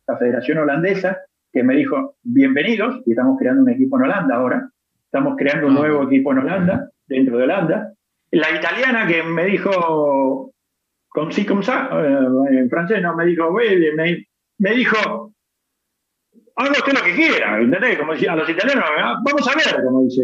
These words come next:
Speaker 1: "Vediamo, vediamo, dopo, dopo parlare con te",
Speaker 2: Sí.
Speaker 1: ¿entendés?
Speaker 2: Pero
Speaker 1: "Vediamo,
Speaker 2: no cree,
Speaker 1: vediamo".
Speaker 2: no, no cree que también es un tema,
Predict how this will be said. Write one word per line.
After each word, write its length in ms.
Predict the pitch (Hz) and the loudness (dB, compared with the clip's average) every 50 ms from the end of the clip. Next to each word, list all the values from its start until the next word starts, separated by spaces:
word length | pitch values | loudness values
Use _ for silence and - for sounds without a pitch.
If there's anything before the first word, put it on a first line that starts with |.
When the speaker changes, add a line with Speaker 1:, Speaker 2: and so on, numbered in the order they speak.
| 113 110 | 0 0
Speaker 1:
"Vediamo, 720 | 113 131 - - 160 185 214 285 302 262 202 180 - - - - | -2 -4 -4 -2 -2 0 0 2 0 0 0 -2 -4 -6 -4 -2
vediamo, 360 | 202 262 294 285 254 240 233 262 285 | 0 0 0 2 2 2 2 0 0
dopo, 300 | 285 277 277 233 233 226 233 233 226 240 233 | 0 0 0 0 2 2 2 2 2 2 0
dopo 300 | 240 285 269 277 254 214 | 0 0 0 0 -2 -2
parlare 400 | 240 240 247 269 254 247 233 214 | -2 0 0 0 2 2 0 0
con 160 | 226 220 - | 0 0 0
te", 80 | 190 - | -2 -4
Speaker 2:
Sí. 260 | 127 123 113 107 - _ - | -4 -6 -6 -8 -10 _ -6
Speaker 1:
¿entendés? 480 | 175 175 233 254 247 214 190 202 220 | -2 -2 0 0 2 0 0 0 -2
Speaker 2:
Pero 160 | 285 330 - 190 | -4 -4 -2 0
Speaker 1:
"Vediamo, 360 | 208 269 269 226 151 160 175 | 0 2 2 2 2 2 2
Speaker 2:
no 60 | 180 214 | 2 2
cree, 140 | 254 - - | 2 2 2
Speaker 1:
vediamo". 240 | 220 - 233 - 185 | 0 0 -2 -2 -4
Speaker 2:
no, 100 | 185 - _ | -6 -6 _
no 160 | 170 170 170 | -6 -6 -4
cree 200 | 165 185 202 220 | -2 -2 -2 -2
que 100 | 226 226 | -4 -4
también 380 | 190 208 185 170 160 165 170 190 | -4 -4 -4 -2 -2 -4 -2 -2
es 60 | 208 | -2
un 180 | 214 208 208 196 | -2 -4 -4 -6
tema, 440 | _ 208 196 196 190 196 202 214 | _ -6 -6 -4 -4 -6 -8 -10